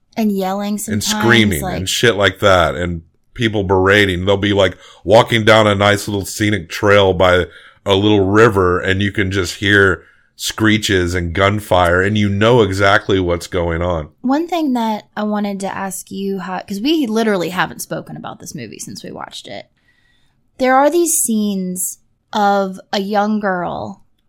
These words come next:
Speaker 2: My favorite scenes, honestly.
Speaker 1: Yes. And she is in, it's like night vision.
Speaker 2: Yeah.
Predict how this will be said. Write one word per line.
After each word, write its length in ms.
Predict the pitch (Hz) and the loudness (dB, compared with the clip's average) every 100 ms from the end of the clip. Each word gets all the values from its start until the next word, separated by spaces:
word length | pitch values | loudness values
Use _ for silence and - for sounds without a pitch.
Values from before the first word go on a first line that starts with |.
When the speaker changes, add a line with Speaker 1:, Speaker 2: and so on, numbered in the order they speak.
| _ _ _ _ 107 | _ _ _ _ -2
Speaker 2:
My 180 | 101 | 0
favorite 400 | - - 92 78 | 2 2 2 0
scenes, 420 | - 80 80 76 85 | -6 -6 -6 -8 -8
honestly. 500 | 73 76 - 71 71 | -10 -10 -12 -10 -6
Speaker 1:
Yes. 440 | 196 170 170 - - | -4 -4 -6 -12 -8
And 180 | 220 202 | -6 -6
she 640 | 190 - 233 226 226 208 - | -6 -6 -4 -4 -6 -8 -6
is 240 | 208 214 - | -6 -8 -8
in, 180 | 220 | -4
it's 160 | 208 202 | -4 -4
like 120 | 202 | -6
night 380 | 202 202 196 131 | -2 -2 -2 -6
vision. 720 | 190 175 185 - 185 226 254 _ _ 90 | -10 -10 -10 -12 -8 -8 -8 _ _ -6
Speaker 2:
Yeah. 220 | 80 | -6